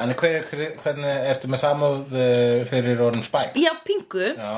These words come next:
Speaker 2: En ég er líka að hugsa, sko, fyrst að vampírur eru ekki með sál, hvernig, af hverju finna þeir þá fyrir öfund?
Speaker 1: Það er nefnilega spurningi, hvað í andskotunum er þetta sál? Ég held að sál segja, sko, manngæska og eitthvað.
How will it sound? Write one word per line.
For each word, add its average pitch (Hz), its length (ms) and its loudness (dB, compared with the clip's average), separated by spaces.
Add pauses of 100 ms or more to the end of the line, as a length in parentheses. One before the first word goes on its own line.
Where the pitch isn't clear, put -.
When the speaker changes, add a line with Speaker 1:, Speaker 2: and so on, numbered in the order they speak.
(240)
Speaker 2:
En 262 240 0
ég 302 180 -2
er 330 80 0
líka 415 160 0
að 370 80 4
hugsa, 220 240 0
sko, 196 240 2
fyrst 339 320 0
að 320 80 4
vampírur 349 480 2
eru 330 140 4
ekki 311 180 -4
með 311 140 0
sál, 156 260 4
hvernig, 370 480 0
af 403 160 2
hverju 440 160 4
finna 480 300 2
þeir 453 100 4
þá 453 140 2
fyrir 220 560 2
öfund? 302 480 0 (880)
Speaker 1:
Það 139 340 2
er 196 80 2
nefnilega 180 320 0
spurningi, 107 340 -4
hvað 151 220 2
í 180 60 2
andskotunum 170 420 -2
er 190 240 2
þetta 151 160 2
sál? - 480 2 (880)
Ég 113 160 0
held 123 100 2
að - 80 2
sál 165 320 2
segja, 175 240 2
sko, 160 100 0
manngæska 147 1080 0
og 57 160 2
eitthvað. - 320 -6